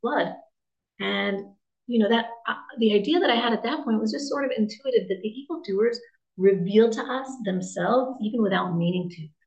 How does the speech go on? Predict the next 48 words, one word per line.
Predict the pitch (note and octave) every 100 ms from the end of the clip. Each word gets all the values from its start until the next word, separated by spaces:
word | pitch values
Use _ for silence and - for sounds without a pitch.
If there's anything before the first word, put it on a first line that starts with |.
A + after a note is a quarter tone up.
| _ _ A3+
And | A3 A3 A3+ -
so | A#3
if | G#3+
they | C4 D4+
chose | - D#4 D#4
the | C#4
name | C4 B3+
Hamas | - G#3+ B3 D4 C4+
as | A3+
their | A#3
name, | C4+ C#4
that | B3 B3+
must | B3 _
be | G#3
a | -
sign | - A3+ A#3 G3+
of | F3
their | F3+
inner | - G3 F3+
essence. | F#3+ F#3 D#3+ D#3 - _ _ -
You | F#3
know, | G3
my, | G3+ F#3
my | A3 G#3
sister | C4 C4
told | A#3 A3
me | G#3+
over | G3 G3
Shabbat | G#3 G#3+ G#3+
that | F#3
Maya | F3+ G3
Angelou | - G#3 G#3 G3
would | F#3+
say | F#3
that | F3
when | F3
someone | A3 A#3 A3 -
shows | G#3+ A3
you | G#3 G3
who | G3+
they | F#3 F#3+
are, | F#3 F#3 E3+
believe | F3+ F#3+ G3+ A#3+ G#3+ F3+
them | F#3+ D#3+ - - _ _ _ G3+
the | E3+
first | G3+ G3 -
time. | A3+ G#3+ E3+ E3+ - _ _ -
And, | G3 F#3+